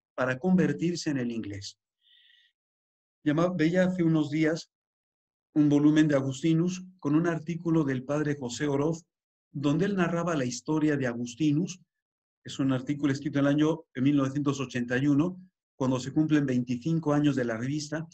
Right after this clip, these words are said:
Y curiosamente, entre los planes que se tenían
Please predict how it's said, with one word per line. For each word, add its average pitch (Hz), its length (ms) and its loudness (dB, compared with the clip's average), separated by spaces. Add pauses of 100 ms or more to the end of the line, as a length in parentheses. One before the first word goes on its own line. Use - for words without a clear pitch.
(760)
Y - 120 -4
curiosamente, 196 680 0
entre 165 220 0
los 139 180 -2
planes 180 460 4
que 156 80 0
se 139 160 -4
tenían 160 640 0